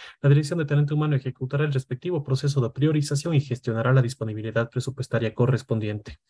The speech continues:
Una vez que esta Escuela Politécnica cuente con los recursos económicos pertinentes, se procederá al pago que, por concepto de compensación económica por jubilación,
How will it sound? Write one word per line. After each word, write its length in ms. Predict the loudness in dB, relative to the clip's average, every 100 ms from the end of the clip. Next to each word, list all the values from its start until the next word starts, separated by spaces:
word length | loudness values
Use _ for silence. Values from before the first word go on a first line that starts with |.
| _ -20 -20 -14 0
Una 120 | 2
vez 160 | 2 0
que 60 |
esta 140 | -2 -2
Escuela 260 | 2 2
Politécnica 540 | 2 2 6 6 4 2
cuente 260 | 2 4 0
con 60 |
los 80 | -4
recursos 380 | -4 -4 -2 -4
económicos 460 | -4 -4 -4 -6 -4
pertinentes, 600 | -4 4 6 8 6 0
se 80 | -2
procederá 420 | -6 -2 0 2
al 120 | 2
pago 260 | 0 -2 -2
que, 140 | -4
por 160 | -4 -8
concepto 400 | -6 -4 -4 -2
de 100 | -6
compensación 560 | -6 -6 -4 -2 2
económica 460 | 2 6 6 6 2
por 260 | -4 -2
jubilación, 680 | 0 0 2 0 2 4 4